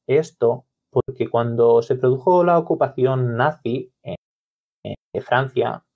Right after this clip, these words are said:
eh, muchos españoles, se calculan que trece mil fueron a campos de exterminio de los nazis, de los cuales solo pudieron volver dos mil. Entonces, esta ley, entre otras cosas,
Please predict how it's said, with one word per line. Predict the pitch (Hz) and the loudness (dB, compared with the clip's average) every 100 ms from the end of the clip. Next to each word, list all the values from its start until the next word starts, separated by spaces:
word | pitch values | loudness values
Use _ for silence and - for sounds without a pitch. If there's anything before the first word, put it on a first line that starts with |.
| _ - _ _ _ - | _ -20 _ _ _ -2
eh, | 123 | 0
muchos | 127 135 135 180 175 170 170 - | 2 2 2 2 4 4 0 -6
españoles, | 139 127 - 113 131 147 143 | -4 -2 0 0 2 2 0
se | - | -2
calculan | - 117 127 143 | -2 0 0 0
que | 160 | 0
trece | 135 131 117 | -2 -2 -2
mil | 120 139 147 - | 0 0 0 -6
fueron | - - 135 156 160 | -10 0 4 4 2
a | 131 | 0
campos | 123 135 151 147 143 135 123 123 - - | 0 0 2 4 6 4 2 0 -8 -4
de | 127 | -2
exterminio | 123 - 113 127 156 110 127 - | 0 -2 -2 -2 -2 -4 -8 -4
de | 123 113 | -2 0
los | 113 117 | 0 0
nazis, | 147 143 113 - _ - - _ _ _ - | -2 -2 -4 -8 _ -20 -20 _ _ _ -2
de | 120 | 0
los | 120 - | 0 0
cuales | 139 151 160 | 0 2 0
solo | 143 143 | 0 0
pudieron | 131 123 123 131 | 4 4 4 2
volver | 123 117 110 107 110 110 - _ | 2 2 2 2 2 0 -4 _
dos | - 117 | -10 -8
mil. | 104 - - _ _ _ _ _ _ _ _ _ _ _ | -8 -8 -14 _ _ _ _ _ _ _ _ _ _ _
Entonces, | - 117 117 120 120 - - | -2 -2 0 -2 -2 -4 0
esta | 139 135 - 139 | 0 2 0 2
ley, | 143 139 120 170 - _ - | 4 4 2 -6 -18 _ -20
entre | 123 _ | -20 _
otras | - 123 123 | -4 -2 0
cosas, | 139 135 127 127 | 0 2 0 -2